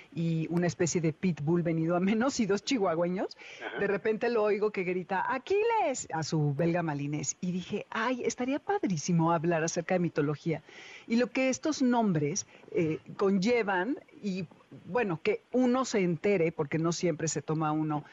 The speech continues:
Speaker 1: la molestia de ir a buscar quién era el héroe o el dios o el titán,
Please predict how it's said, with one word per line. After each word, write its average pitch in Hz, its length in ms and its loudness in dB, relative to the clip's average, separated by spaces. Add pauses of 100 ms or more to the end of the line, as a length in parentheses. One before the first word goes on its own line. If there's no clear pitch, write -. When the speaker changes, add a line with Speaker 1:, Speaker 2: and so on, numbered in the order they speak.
(240)
Speaker 1:
la 220 120 -2
molestia 233 560 2
de 190 80 0
ir 165 180 0
a 165 40 0
buscar 151 520 -4 (280)
quién 196 320 2
era 165 400 0
el 151 160 0
héroe 151 440 2
o 151 140 0
el 151 140 -4
dios 160 500 2
o 151 80 -2
el 143 160 -6
titán, 185 480 -2